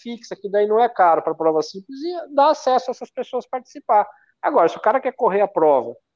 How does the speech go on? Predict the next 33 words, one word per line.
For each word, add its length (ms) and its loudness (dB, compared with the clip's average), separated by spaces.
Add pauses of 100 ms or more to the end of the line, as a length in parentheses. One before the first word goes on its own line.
(280)
que 60 -20
dá 140 2
uma 120 2
camiseta 760 0
com 120 -20
tecido 460 -12
de 100 -12
última 380 -2
geração, 480 -2
que 100 -14
dá 140 2
mochila, 420 -8
que 80 -10
dá 120 0
não 60 -4
sei 180 -8
o 20 -16
quê, 160 -10
que 80 -14
dá 80 -8
não 60 -8
sei 120 -16
o 40 -14
quê, 120 -18
daí 140 -2
ele 100 -2
paga. 600 2 (1500)
Entendeu? 600 0
Porque 180 -2
aí 320 2
é 40 -6
uma 120 -6
opção. 480 0